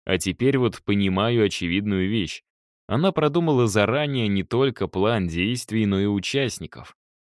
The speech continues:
Скорее всего, уже тогда Плутовка имела на меня своего рода досье. Знала имя, возраст и, возможно, даже адрес.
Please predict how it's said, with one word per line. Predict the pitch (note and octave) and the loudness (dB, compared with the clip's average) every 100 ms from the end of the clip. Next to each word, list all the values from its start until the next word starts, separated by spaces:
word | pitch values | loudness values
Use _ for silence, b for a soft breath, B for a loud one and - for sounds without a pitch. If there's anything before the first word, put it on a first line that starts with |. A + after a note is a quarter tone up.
| _ | _
Скорее | - - F3+ A3+ | -12 -4 0 0
всего, | F3 E3 G3+ | -2 0 0
уже | F#3 E3 | 0 0
тогда | - D3 C3+ E3 D#3+ | 0 0 2 0 0
Плутовка | C3 B2+ B2 D#3 C3 A#2 | 0 -2 0 -4 -4 -4
имела | A2+ C3+ C3 | -2 0 0
на | A2+ | 0
меня | G2+ G2 B2 G#2+ | 0 0 -2 -6
своего | - E2 D#2+ G#2 | -4 -4 -2 -2
рода | F2 G#2+ G#2 | 0 0 0
досье. | F#2+ F#2 - F2+ F#2 G#2 E2 _ _ _ _ - | 0 -2 -2 -8 -6 -8 -10 _ _ _ _ -8
Знала | F2 A#2+ D#3+ F#2 | -4 -2 0 0
имя, | F2 C#3 C3+ D#2+ | -2 -2 -2 -4
возраст | D2 A2+ A#2+ G#2+ F2+ - - | -2 -2 -2 -6 -10 -12 -10
и, | E2+ | -6
возможно, | D#2 D#2 A#2 C3+ C3 F2+ | -6 -6 -6 -4 -4 -2
даже | G#2+ A2 | -2 -2
адрес. | A2+ C#3 F2 D#2+ - | -2 -2 -6 -12 -16